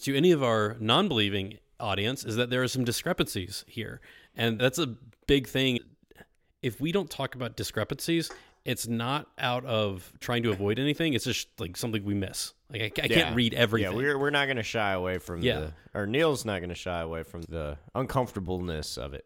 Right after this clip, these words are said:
Speaker 2: We, that's where we thrive.
Speaker 1: Yes. So in Mark's account, so this is a different biography of Jesus, it says that he tells them to go to, he's like, "You jump in the boat and you wanna go to Bethsaida." And the, uh,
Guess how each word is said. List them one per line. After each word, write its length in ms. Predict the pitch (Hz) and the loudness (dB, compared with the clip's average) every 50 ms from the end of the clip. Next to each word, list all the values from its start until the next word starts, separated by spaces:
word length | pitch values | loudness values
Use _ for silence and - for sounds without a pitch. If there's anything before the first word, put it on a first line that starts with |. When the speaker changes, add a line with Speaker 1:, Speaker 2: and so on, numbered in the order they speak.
| - | -4
Speaker 2:
We, 120 | 101 117 131 | -2 0 2
that's 200 | 135 143 - - | 2 0 2 2
where 140 | 180 180 156 | 2 2 2
we 100 | 131 107 | 2 0
thrive. 640 | 92 - - 90 85 85 82 73 67 - - - - - | -2 -4 -6 -6 -4 -4 -4 -4 -6 -8 -10 -12 -16 -8
Speaker 1:
Yes. 480 | - 147 143 139 - - - - - - - - - - _ | 0 4 4 4 4 2 -2 -4 -4 -6 -10 -18 -20 -20 _
So 300 | - - - 160 151 151 | 0 4 6 8 6 6
in 320 | - - 147 143 139 131 131 - | 6 4 6 6 6 6 4 2
Mark's 340 | 120 120 143 185 196 - 135 | 4 6 6 6 4 4 2
account, 240 | - 120 110 104 | 2 2 2 2
so 80 | - 110 | 0 -2
this 180 | 113 135 - - | -2 -2 -2 -2
is 100 | 131 131 | -4 -2
a 240 | 131 110 104 101 - - - _ - | -2 0 -2 -2 -4 -8 -14 _ 0
different 340 | 107 120 156 - 185 160 120 | 4 4 4 4 4 2 4
biography 520 | 127 123 120 120 123 117 120 113 - 120 110 | 4 6 6 6 4 4 0 -2 0 0 0
of 100 | 95 90 | 0 0
Jesus, 540 | 87 110 120 117 104 104 101 110 - - - - - - - - _ - | 0 2 2 2 2 2 0 0 0 -4 -6 -8 -14 -20 -20 -20 _ 0
it 160 | - 131 127 | 2 2 2
says 300 | - - 135 127 123 107 | 4 4 6 6 6 4
that 340 | 98 120 113 107 90 - - - - - - | 4 4 4 4 2 -2 -10 -20 -18 -10 -8
he 120 | 131 131 | -4 0
tells 220 | 117 139 131 117 117 | 2 2 2 2 0
them 120 | 123 117 | -2 -2
to 80 | 110 113 | 0 2
go 380 | 104 117 113 110 110 107 98 - _ _ | 4 6 6 6 4 2 -2 -8 _ _
to, 320 | - - - 220 214 151 107 | -2 0 2 4 4 4 4
he's 180 | 98 110 - - | 2 -2 0 0
like, 300 | 120 110 101 104 104 123 | 0 0 0 0 -2 0
"You 140 | 156 156 139 | 0 2 6
jump 180 | 170 175 170 | 6 6 6
in 60 | 185 | 6
the 80 | 180 160 | 6 6
boat 160 | 156 147 135 | 8 6 6
and 80 | 123 127 | 6 6
you 100 | 127 139 | 6 6
wanna 140 | 135 127 117 | 6 6 6
go 140 | 120 113 | 6 4
to 360 | 113 - - - 214 220 220 165 | 4 2 0 2 4 4 4 6
Bethsaida." 720 | 123 123 110 - - - 113 101 101 101 101 104 110 110 - - - - - - - _ _ - | 4 4 2 2 0 -2 0 0 2 2 2 2 0 -2 -4 -12 -20 -20 -20 -20 -20 _ _ -4
And 520 | 127 123 123 120 117 117 110 107 104 - - _ - 76 98 | -2 0 0 0 0 0 0 -2 -4 -8 -12 _ -20 -20 -16
the, 540 | 131 117 104 110 120 117 110 107 107 113 110 - _ _ | -12 -6 -2 -2 0 0 0 -2 -2 -4 -6 -8 _ _
uh, 40 | - | -20